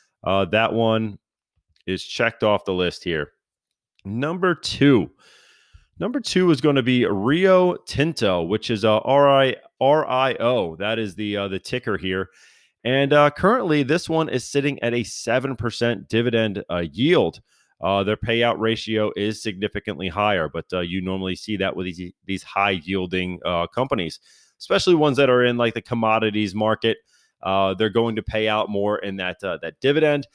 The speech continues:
and, uh, that's gonna be how they are going to return to their investors. So it might not be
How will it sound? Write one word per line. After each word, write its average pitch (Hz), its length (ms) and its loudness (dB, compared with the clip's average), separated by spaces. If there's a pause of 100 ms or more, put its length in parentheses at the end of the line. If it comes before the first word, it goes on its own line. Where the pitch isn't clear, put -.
(320)
and, 113 280 2
uh, 107 440 4
that's 113 220 0
gonna 101 220 -2
be 98 180 -2
how 95 420 0
they 90 160 0
are 185 160 -4
going 90 280 -6
to 92 200 -12
return 90 560 -6
to - 140 -14
their 85 180 -4
investors. 82 580 -6
So 107 140 -2
it 117 60 0
might 143 200 2
not 143 240 2
be 139 300 4